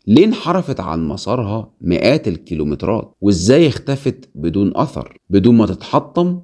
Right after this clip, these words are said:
ومفيش جثث ولا أشلاء، مفيش أي أثر حرفيًا ولا حتى طرف خيط. وبرغم الجهود الأمريكية وكل المصادر اللي سخرتها الدولة،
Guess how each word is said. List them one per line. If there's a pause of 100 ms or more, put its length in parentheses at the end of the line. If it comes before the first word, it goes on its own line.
(140)
ومفيش
جثث (200)
ولا
أشلاء، (180)
مفيش (180)
أي
أثر
حرفيًا (100)
ولا
حتى
طرف
خيط. (200)
وبرغم
الجهود
الأمريكية
وكل
المصادر (440)
اللي
سخرتها
الدولة،